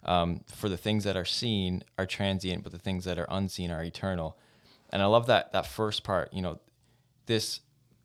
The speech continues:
light momentary affliction is preparing for us an eternal weight of glory beyond all comparison. So hi-,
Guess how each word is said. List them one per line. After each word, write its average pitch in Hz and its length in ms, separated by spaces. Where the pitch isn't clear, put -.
light 110 260
momentary 107 420
affliction 98 440
is 120 240
preparing 131 760
for 101 280
us - 400
an 104 140
eternal 110 460
weight 104 180
of 92 100
glory 98 260
beyond 90 280
all 90 140
comparison. 90 460
So 104 260
hi-, 113 140